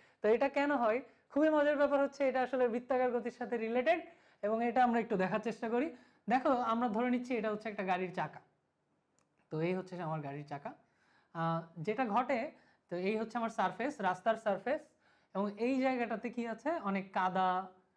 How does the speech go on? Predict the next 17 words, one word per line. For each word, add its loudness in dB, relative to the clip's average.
এবং -2
পানি 0
আছে। -10
তো 2
আমি 4
কি 0
করছি? -2
আমি 0
এইভাবে 0
হয়তো 0
রোটেশনাল -2
একটা -4
মুভমেন্টে -2
আছি, -14
আমি -10
এইভাবে -4
ঘুরছি, -4